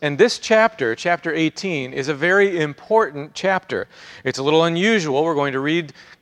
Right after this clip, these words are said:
uh, just kind of a list of laws, and they're pretty, um, they're laws that maybe push our comfort level at times, that we're even talking about these things in church or in the Bible, but that's okay. And, uh, because it's an important chapter,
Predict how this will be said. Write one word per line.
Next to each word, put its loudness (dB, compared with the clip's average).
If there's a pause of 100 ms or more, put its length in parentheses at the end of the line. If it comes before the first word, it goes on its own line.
uh, -12
just -8
kind -2
of 0
a 0
list 0
of 0
laws, 4 (320)
and -2
they're 4
pretty, -2
um, -2 (1400)
they're 6
laws 8
that -10
maybe -8
push -4
our 0
comfort -6
level -2
at -8
times, -10
that -6
we're -10
even -8
talking -4
about -8
these -14
things -14
in -14
church -10
or -8
in -12
the -12
Bible, -6
but -14
that's -8
okay. -6 (560)
And, -6
uh, -6
because -4
it's -8
an -8
important -8
chapter, -8